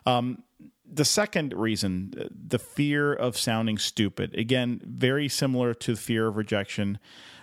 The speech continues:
Um, but, um, you know, I found that you can avoid this if you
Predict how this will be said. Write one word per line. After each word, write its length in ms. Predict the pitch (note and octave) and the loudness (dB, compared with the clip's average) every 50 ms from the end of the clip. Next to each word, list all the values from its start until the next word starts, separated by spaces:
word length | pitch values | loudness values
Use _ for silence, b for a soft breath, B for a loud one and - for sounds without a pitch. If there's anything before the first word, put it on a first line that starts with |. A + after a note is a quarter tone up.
| B B | B B
Um, 760 | - G2+ G2+ G2+ G2 G2 G2+ G2+ G2+ G2+ G#2 - - C3 B2+ - - | 0 0 2 2 2 2 2 2 0 0 -2 -6 -12 -14 -14 -2 0
but, 400 | B2 A#2 A2 A2 A2 - _ B2 | 2 2 2 0 -2 -2 _ 0
um, 400 | A#2 A2 A2 A2+ A#2 A#2 A2 - _ _ | 2 2 2 2 0 -2 -4 -6 _ _
you 80 | C#3 | 0
know, 80 | C3+ C3 | 0 0
I 40 | B2 | 0
found 360 | - - D3+ D#3 E3+ F3 D#3 | 0 0 2 2 2 2 0
that 120 | C#3 C3+ - _ _ _ _ _ _ _ _ | 0 -2 -2 _ _ _ _ _ _ _ _
you 260 | - C#3+ C3+ D3 E3 D#3 | -2 0 2 2 2 0
can 400 | - - D#3+ C#3+ C#3 C3+ B2+ - - _ | 0 0 0 2 2 0 -2 -4 -4 _
avoid 640 | - A#2+ A2+ G#2 G2+ G#2+ A#2+ A#2+ C3 C#3+ D3 C#3+ B2+ | 0 2 2 0 0 0 2 2 4 2 2 0 0
this 440 | G#2+ G2+ F#2+ F2+ F#2+ F#2+ - - - - - | 0 2 2 2 2 0 -2 -2 -4 0 2
if 220 | B2 A2 G2 G#2 | 2 2 4 2
you 540 | A2 A#2 B2 B2 B2 B2+ C3 C3 B2+ C3 | 2 2 4 4 2 2 0 0 -2 -4